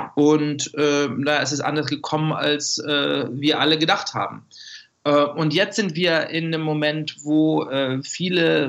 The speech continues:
Leute, die ich kenne, wieder anfangen, Trump zu unterschätzen. Zu sagen, ja, er ist ja unglaublich unbeliebt, er kann ja die ganzen Versprechen, die er den Leuten gemacht hat, äh, nicht einhalten.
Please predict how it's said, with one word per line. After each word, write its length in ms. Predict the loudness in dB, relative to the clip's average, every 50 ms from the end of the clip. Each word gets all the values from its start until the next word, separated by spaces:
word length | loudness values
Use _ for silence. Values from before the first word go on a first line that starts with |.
| -2 -2
Leute, 920 | -2 0 2 2 4 4 2 2 2 2 2 4 4 4 4 2 2 0 -2
die 280 | -4 -2 -2 0 0
ich 140 | 0 -2 -4
kenne, 460 | -2 0 0 2 2 2 0 0 0
wieder 260 | 0 2 2 2 2 2
anfangen, 500 | 0 0 0 0 0 0 0 0 0 -2
Trump 300 | -2 -2 -2 -2 -2 -2
zu 80 | -4
unterschätzen. 580 | -4 -2 -2 -2 -2 -2 -2 -4 -6 -8 -10 -16 _ -20 -20 -20 -20 -20 -14 _
Zu 120 | -4 0
sagen, 300 | 2 4 4 4 4 2
ja, 160 | 0 0 2 2
er 100 | 2 2
ist 120 | 0 0
ja 80 | 0 -2
unglaublich 420 | 0 0 0 0 0 0 -4 -4
unbeliebt, 560 | -2 0 0 2 2 0 0 -2 -2 -4 -6
er 100 | -8 -8
kann 220 | -6 -6 -4 -4 -2
ja 60 | -2
die 100 | -2 -2
ganzen 300 | -2 -2 -4 -4 -6 -6
Versprechen, 600 | -6 -6 -6 -4 -2 -2 -2 -2 -2 -2 -2 0
die 120 | 0 -2
er 40 | -2
den 120 | -2 -2
Leuten 560 | 0 0 0 -2 -2 -6 -8 -6 -6 -4 -4 -4
gemacht 400 | -2 -2 -2 -2 -2 -4 -4 -2
hat, 300 | 0 0 0 -2 -6 -6
äh, 260 | -4 -4 -2 -2 -2 -2
nicht 220 | -4 -4 -4 -2
einhalten. 720 | -2 0 0 0 -2 -2 -2 -2 -4 -6 -6 -8 -10 -10